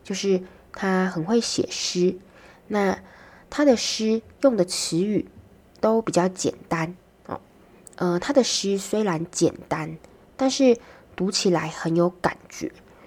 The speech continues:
所以我觉得蛮适合学，呃，学中文的人。他的作品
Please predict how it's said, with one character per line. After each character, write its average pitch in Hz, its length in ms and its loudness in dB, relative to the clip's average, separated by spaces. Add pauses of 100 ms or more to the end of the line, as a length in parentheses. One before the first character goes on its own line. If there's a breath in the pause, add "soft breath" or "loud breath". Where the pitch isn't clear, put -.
(140 soft breath)
所 233 220 6
以 285 80 10
我 240 160 8
觉 151 160 0
得 156 320 2 (320 soft breath)
蛮 170 220 -2
适 254 200 4
合 170 280 2
学， - 300 -10 (100)
呃， 160 200 -2
学 170 260 0
中 220 260 0
文 151 160 2
的 147 120 -2
人。 143 300 -6 (640 loud breath)
他 226 140 -4
的 202 180 4
作 220 280 6
品 - 260 -4